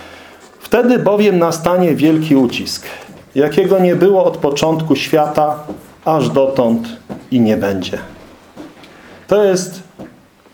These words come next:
coś, co jest dla nas przerażające, bo już to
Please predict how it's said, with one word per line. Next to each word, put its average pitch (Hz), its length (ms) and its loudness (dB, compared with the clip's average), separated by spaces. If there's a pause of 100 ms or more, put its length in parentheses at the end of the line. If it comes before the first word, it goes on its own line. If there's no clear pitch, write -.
(140)
coś, - 480 -2 (600)
co 135 500 0 (580)
jest 151 400 0
dla 143 180 0
nas 156 200 0
przerażające, 156 760 0
bo 143 140 0
już 139 160 -2
to 175 280 0